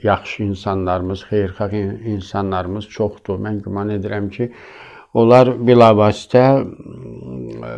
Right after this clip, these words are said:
hər an yardım, kömək edə bilərlər. Çünki bu xəstəliyin müalicəsi, deyirəm, yoxdur, amma Moskvada, Türkiyədə, Almaniyada, İsraildə,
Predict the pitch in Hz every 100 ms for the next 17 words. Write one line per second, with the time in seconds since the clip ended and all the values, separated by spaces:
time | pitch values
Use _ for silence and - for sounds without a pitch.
0 | - 113 110 107 123 117 110 113 127 -
1 | - - - _ _ - - 123 117 110
2 | 123 117 127 120 117 110 101 113 127 123
3 | 117 - 117 104 117 104 107 113 - -
4 | 104 104 110 110 107 107 104 95 95 98
5 | - 117 110 104 98 98 - 101 - _
6 | - _ _ _ _ _ - 110 104 98
7 | 98 120 - 117 107 113 107 98 110 -
8 | - 101 98 107 107 - - 104 - 92
9 | 98 98 - _ _ - - - _ -
10 | 104 98 107 107 98 95 95 95 104 107
11 | - 104 - 104 95 92 90 98